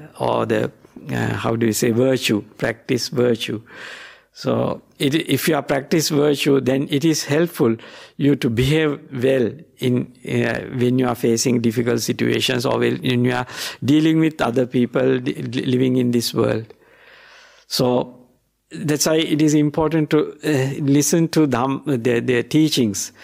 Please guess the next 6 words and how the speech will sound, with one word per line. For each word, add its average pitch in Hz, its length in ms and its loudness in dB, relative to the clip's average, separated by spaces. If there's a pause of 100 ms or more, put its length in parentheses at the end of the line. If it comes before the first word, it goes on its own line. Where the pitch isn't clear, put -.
(420)
Uh, 127 200 -2 (160)
wha-, 147 240 -2
whatever 170 360 2
religion, 143 420 4
all 165 260 2
religions 165 580 2